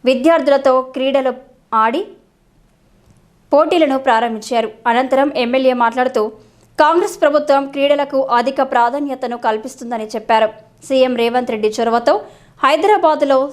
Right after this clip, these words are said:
స్పోర్ట్స్ యూనివర్సిటీని ఏర్పాటు చేయనున్నట్లు తెలిపారు. అలాగే రాష్ట్రంలో జాతీయ, అంతర్జాతీయ స్థాయిలో క్రీడా పోటీలను నిర్వహించేందుకు సన్నాహాలు జరుగుతున్నట్లు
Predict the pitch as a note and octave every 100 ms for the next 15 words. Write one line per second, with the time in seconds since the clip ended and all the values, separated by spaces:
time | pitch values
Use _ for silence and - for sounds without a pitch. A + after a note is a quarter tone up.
0 | - - E4 F4+ F#4 D4 B3+ C4+ C4+ C4+
1 | C4+ C4+ B3+ B3 B3 B3+ C4+ A#3+ B3 A#3+
2 | A3+ A#3 A#3 A3+ A3+ A3 G#3+ A3 A3+ A3+
3 | - _ _ _ _ A#3 A#3+ B3 C#4 G#4+
4 | C4+ D4+ E4+ D4+ C#4 A#3+ B3 A#3+ C4+ C4
5 | A#3+ B3 C#4+ A#3+ B3+ B3+ B3+ A#3 A#3 A#3
6 | B3 C#4+ G4+ - _ - E4 E4+ D#4+ C#4
7 | C4 C#4 C#4+ C#4+ B3+ - A#3+ A3+ A#3+ A#3+
8 | A3+ A#3+ A3+ B3 C4+ C4+ C4+ A#3 B3 C4
9 | B3+ A3+ G#3+ G#3+ G#3+ A#3 A3+ A3